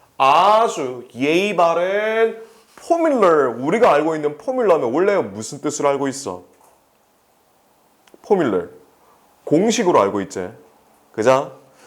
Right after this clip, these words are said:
여기서는 명사로 쓰였고 공식이 아니라 요렇게 하나 적어놓자. 형식적인 말.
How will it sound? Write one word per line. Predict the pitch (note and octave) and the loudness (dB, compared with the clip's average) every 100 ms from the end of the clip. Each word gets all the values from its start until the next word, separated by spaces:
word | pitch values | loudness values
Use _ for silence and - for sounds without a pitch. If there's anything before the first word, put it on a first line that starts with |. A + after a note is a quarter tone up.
| _ - | _ -2
여기서는 | F3+ A3 F3+ D#3 F3 G#3 F3+ B2 G#2+ - _ _ | 0 0 -4 -4 -2 -2 -4 -6 -12 -20 _ _
명사로 | G#2+ A#2 C#3 F#3 F#3+ F#3+ | -4 -4 -4 -4 -2 -2
쓰였고 | - D3+ B2+ G2+ F2+ A#2 B2 | -4 -4 -4 -6 -6 -6 -6
공식이 | C#3+ E3+ C3 | -6 -6 -8
아니라 | G#2 F#2+ A#2 D3 A2 F2+ F2 - _ _ - _ - _ - - _ _ _ - - | -10 -8 -6 -4 -6 -10 -16 -20 _ _ -20 _ -20 _ -20 -20 _ _ _ -20 -6
요렇게 | A2+ B2 - | -2 -2 -2
하나 | G#2+ G2+ | -6 -6
적어놓자. | G2+ G2 F2 F#2 F2 G2 C#3 F#3 - - - - - _ - | -6 -8 -8 -12 -12 -4 -2 -2 -4 -12 -20 -20 -20 _ -20
형식적인 | - A#3+ A#3+ A#3+ - - - - D#3+ D#3 D#3+ G3 F3+ | -4 0 0 -2 -6 -10 -12 -2 0 0 -6 -6 -4
말. | G#2+ | -4